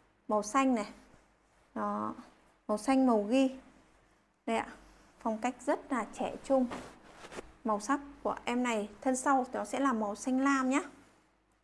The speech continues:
Phù hợp với nhiều lứa tuổi này. Chất là chất cốt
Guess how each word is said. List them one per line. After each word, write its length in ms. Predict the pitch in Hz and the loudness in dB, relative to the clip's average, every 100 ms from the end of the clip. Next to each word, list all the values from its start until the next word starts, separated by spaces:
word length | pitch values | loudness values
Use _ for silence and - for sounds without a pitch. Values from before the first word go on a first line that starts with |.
| _ | _
Phù 120 | 220 | 2
hợp 220 | 226 190 | 2 2
với 80 | 202 | 0
nhiều 300 | 247 269 220 | 6 8 6
lứa 200 | 208 220 | 4 0
tuổi 320 | 220 240 - | 4 4 4
này. 160 | 202 196 - - | 0 -2 -8 -18
Chất 200 | - 302 | 2 4
là 100 | 294 | 4
chất 220 | 208 285 285 | 4 0 2
cốt 100 | 320 | -2